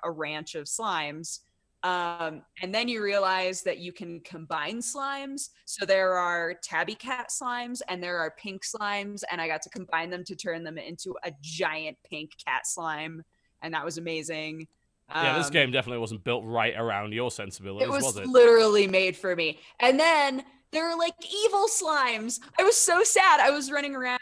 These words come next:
Speaker 1: and I found all of these, like, really adorable slimes who were just having a great old, you know, life doing their thing.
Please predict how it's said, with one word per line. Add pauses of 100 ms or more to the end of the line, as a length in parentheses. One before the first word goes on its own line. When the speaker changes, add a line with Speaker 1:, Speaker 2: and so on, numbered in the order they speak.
(120)
Speaker 1:
and
I
found
all
of
these,
like,
really
adorable
slimes
who
were
just
having
a
great
old, (220)
you
know, (400)
life (480)
doing
their
thing.